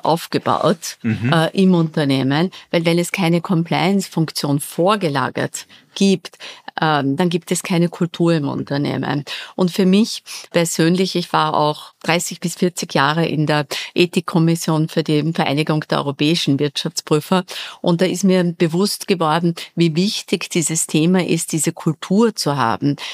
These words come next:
Speaker 1: weil, äh, auch einen Beruf eines Wirtschaftsprüfers, da kauft man Vertrauen.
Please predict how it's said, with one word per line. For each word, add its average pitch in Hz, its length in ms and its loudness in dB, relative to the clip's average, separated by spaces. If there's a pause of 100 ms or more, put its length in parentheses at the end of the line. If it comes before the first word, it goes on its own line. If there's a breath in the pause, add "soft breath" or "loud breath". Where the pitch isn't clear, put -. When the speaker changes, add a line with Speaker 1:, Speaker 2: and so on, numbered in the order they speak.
(160 loud breath)
Speaker 1:
weil, 156 420 2
äh, - 40 -2
auch 160 420 0
einen 185 180 4
Beruf 185 380 2
eines 165 320 2
Wirtschaftsprüfers, 185 880 0
da 185 80 -2
kauft - 320 -4
man 160 320 2
Vertrauen. 135 720 0